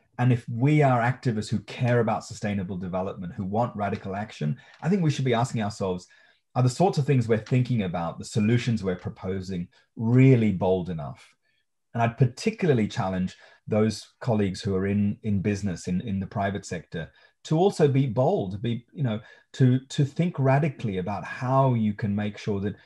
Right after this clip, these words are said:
your business plays its, uh, rightful role in promoting a, a just recovery, um, and to lead the way in, in sort of building back fair. And, you know, res-, businesses, whether it's through the way that they treat workers across their global supply chain,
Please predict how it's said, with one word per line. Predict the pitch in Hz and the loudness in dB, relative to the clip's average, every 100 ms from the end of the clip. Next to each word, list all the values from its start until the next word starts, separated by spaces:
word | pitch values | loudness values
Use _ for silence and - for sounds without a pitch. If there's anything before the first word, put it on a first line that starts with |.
| _ | _
your | - 107 127 143 135 | -2 4 6 8 6
business | 113 98 92 80 - | 4 0 -4 -8 -10
plays | - - 101 98 92 | -12 -6 -4 -4 -4
its, | 101 - - - 110 | -6 -8 -16 -16 -12
uh, | 92 87 | -10 -10
rightful | 107 107 113 - 107 95 | -4 -2 -2 -4 -6 -4
role | 92 92 90 85 | 0 0 0 -4
in | 87 87 - | -6 -6 -4
promoting | 92 90 98 104 90 | -4 -2 -2 -4 -6
a, | 85 - | -6 -8
a | 90 | -10
just | - - - - | -6 -6 -6 -8
recovery, | 90 - - 87 92 78 76 - _ _ _ - | -8 -8 -8 -8 -8 -8 -10 -16 _ _ _ -12
um, | 92 92 92 - _ | -6 -4 -4 -8 _
and | 156 165 | -4 -2
to | 170 | -2
lead | 156 170 180 147 | 0 0 0 0
the | 139 | 0
way | 123 131 139 120 78 - - | 0 0 0 -2 -4 -10 -8
in, | 110 110 107 | -4 -4 -4
in | 107 101 104 | -4 -2 -4
sort | - 107 | -6 -6
of | 98 | 2
building | 110 107 104 | 2 4 2
back | 110 120 | 0 -4
fair. | - 78 85 | -2 -2 0
And, | 101 110 151 | 0 -2 -2
you | |
know, | 107 - - - - | -4 -4 -14 -12 -4
res-, | 120 - | -4 -4
businesses, | 131 107 131 151 131 139 110 | 0 4 6 6 4 4 4
whether | 107 110 | 2 2
it's | - - | -2 -2
through | 113 101 | -2 0
the | |
way | 92 107 | 0 2
that | 110 107 | 2 -2
they | 92 | -6
treat | - 92 90 | -8 -8 -6
workers | 104 131 131 135 110 | 2 2 4 2 0
across | - 92 - | -2 -6 -6
their | 87 | -6
global | 85 80 98 | -6 -6 -8
supply | - - 139 135 | -12 -6 0 2
chain, | 131 - 123 117 113 110 | 2 -2 -4 0 0 -2